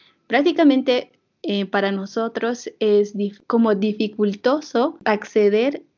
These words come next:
a buscar una nueva forma o una nueva alternativa de educarnos. Generalmente vamos por lo más básico. Entonces, ¿qué te parece si pasamos a una otra pregunta?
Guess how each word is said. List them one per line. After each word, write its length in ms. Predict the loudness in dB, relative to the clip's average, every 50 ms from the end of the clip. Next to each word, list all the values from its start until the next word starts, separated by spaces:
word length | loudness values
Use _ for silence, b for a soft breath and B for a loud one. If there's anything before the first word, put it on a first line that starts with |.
| _ _
a 80 | -2
buscar 480 | -2 0 0 -2 -4 -4 -2 -2 -2 0
una 220 | -2 -2 -2 -2
nueva 320 | -2 -2 0 -2 -2 -4 -4
forma 440 | -2 -2 -2 0 -2 -4 -4 -2 0
o 80 | 0
una 200 | 2 2 2 2
nueva 240 | 2 2 2 2 2
alternativa 800 | 2 0 0 -4 -4 -4 -4 -6 -8 -6 -6 -4 -2 -2 -2 -4
de 160 | -4 -4 -6
educarnos. 560 | -6 -6 -6 -6 -2 -2 -2 -2 -4 -8 -12 -10
Generalmente 600 | -4 -2 0 0 2 2 2 2 2 2 2 2
vamos 320 | 0 0 0 -2 -4 -4 -4
por 180 | -4 -4 -2
lo 80 | -2 -4
más 220 | -4 -4 -4 -2
básico. 540 | 0 0 0 -2 -4 -8 -12 -12 -14 -16 -16 -16 -20 -14 _
Entonces, 640 | -2 -2 -2 0 2 0 2 4 4 4 4 2 0
¿qué 140 | -4 -4 -2
te 100 | -2 -2
parece 320 | -2 -4 -4 -4 -6 -6
si 140 | -6 -6 -8
pasamos 540 | -8 -8 -10 -10 -10 -10 -8 -10 -10 -12 -12
a 100 | -12 -10
una 320 | -10 -12 -12 -14 -20 _ _ _ _ _ _ _ _ _ _
otra 280 | 0 0 0 0 -4 -6
pregunta? 560 | -6 -6 -6 -6 -8 -10 -12 -14 -16 -18 -18